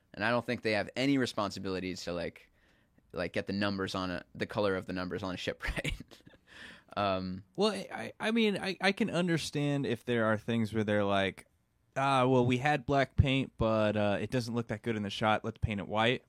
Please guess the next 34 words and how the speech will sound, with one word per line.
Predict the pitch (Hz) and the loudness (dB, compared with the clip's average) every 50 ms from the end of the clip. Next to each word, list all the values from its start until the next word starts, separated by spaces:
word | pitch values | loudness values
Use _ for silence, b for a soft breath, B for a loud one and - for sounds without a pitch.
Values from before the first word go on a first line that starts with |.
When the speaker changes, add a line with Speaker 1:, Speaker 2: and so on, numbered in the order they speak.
| - _ _ | -20 _ _
Speaker 2:
Like, | - 123 123 | -6 0 2
Speaker 1:
Right, | 127 120 104 - _ - | 2 2 2 -2 _ -4
right. | - 98 92 | -4 0 0
Speaker 2:
I | 247 | 0
get | 262 226 160 - | 0 0 0 2
that. | - 123 147 151 - _ _ - | 4 4 4 4 0 _ _ 0
Speaker 1:
Yeah. | 113 127 131 | 2 4 4
Speaker 2:
I'm | 143 - | 4 4
totally | - 190 190 170 160 | 4 4 6 4 2
fine | - 160 147 147 139 | 2 0 0 2 0
with | 120 - | 0 -2
that | 113 - | -4 -6
decision. | - 104 - 113 104 95 - 65 - _ b b b b b b b b b b - | -6 -6 -4 -4 -4 -4 -6 -12 -16 _ b b b b b b b b b b -2
Uh, | 101 113 113 110 104 101 98 80 _ _ _ _ _ _ _ _ _ _ | 2 2 4 4 4 2 0 -4 _ _ _ _ _ _ _ _ _ _
but | 156 170 160 | 0 2 2
I | 165 180 208 | 0 -2 -2
don't | 202 185 165 | 0 2 2
know, | 135 131 117 | 2 2 4
like, | 139 135 131 _ | 4 2 2 _
when | 143 151 139 | 2 2 4
they're, | 143 143 139 139 135 131 123 123 120 - _ _ _ _ _ _ _ _ _ _ _ _ _ _ _ _ | 4 4 4 4 2 2 0 -2 -4 -8 _ _ _ _ _ _ _ _ _ _ _ _ _ _ _ _
when, | - 139 151 156 | 0 0 0 2
when | - 156 160 165 | 2 0 0 0
you | 160 151 | 0 0
have | 160 175 160 156 151 - | 0 0 0 -2 -2 0
errors | 156 160 151 156 165 147 131 | 2 4 4 4 4 4 4
in | 139 135 123 | 2 2 2
the | 107 | 0
script | 104 - - _ - 147 147 143 - - | 0 -4 -6 _ -2 -2 -2 -2 -2 -2
and | 123 110 104 | -2 -2 -2
the | 101 | -4
dialogue, | 101 - 117 147 170 151 131 117 110 107 107 | 0 0 2 4 6 6 6 4 4 2 2
it's | 107 110 - | -2 -4 -4
like, | 123 117 113 - - _ | -4 -4 -4 -4 -10 _